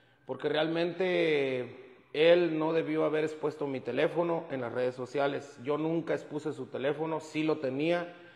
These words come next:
después lo bloqueé y él cambió de teléfono porque lógicamente hace, pues, su trabajo, ¿no? Entonces yo, yo lo que hice fue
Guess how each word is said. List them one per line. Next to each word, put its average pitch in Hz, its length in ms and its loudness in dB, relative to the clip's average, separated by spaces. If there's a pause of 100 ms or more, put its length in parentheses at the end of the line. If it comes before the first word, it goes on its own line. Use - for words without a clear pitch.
(300)
después 147 640 0
lo 135 180 0
bloqueé 156 800 0 (640)
y 139 180 -2
él 151 120 2
cambió 151 320 0
de 147 80 2
teléfono 147 500 0
porque 131 220 -6
lógicamente 131 600 -4
hace, 127 400 -2 (440)
pues, - 400 4 (220)
su - 200 0
trabajo, 131 460 0
¿no? 135 200 -8 (720)
Entonces 165 480 0
yo, 190 360 2
yo 170 180 0
lo 196 120 2
que 180 140 -2
hice 190 800 2
fue 170 420 4